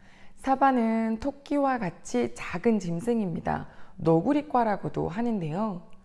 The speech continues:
너무 약해요. 그가 스스로 뭐 대항할 게 없고 스스로도 방어할 힘도 없어요. 그래서 바위 사이에 집을 짓는데요. 똑똑하지요.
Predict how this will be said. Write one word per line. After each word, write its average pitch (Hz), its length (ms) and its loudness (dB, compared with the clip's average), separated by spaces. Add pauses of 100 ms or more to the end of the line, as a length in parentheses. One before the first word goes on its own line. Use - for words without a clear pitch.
(260)
너무 208 320 4
약해요. 190 880 -4 (440)
그가 226 420 2
스스로 269 380 0
뭐 202 160 0
대항할 226 500 -2
게 196 100 -4
없고 180 280 -2
스스로도 247 400 -4
방어할 220 540 -2
힘도 262 300 -2
없어요. 147 360 -6 (560)
그래서 233 560 4 (340)
바위 196 440 2
사이에 220 460 0
집을 214 420 0
짓는데요. 156 600 -4 (340)
똑똑하지요. 170 760 -2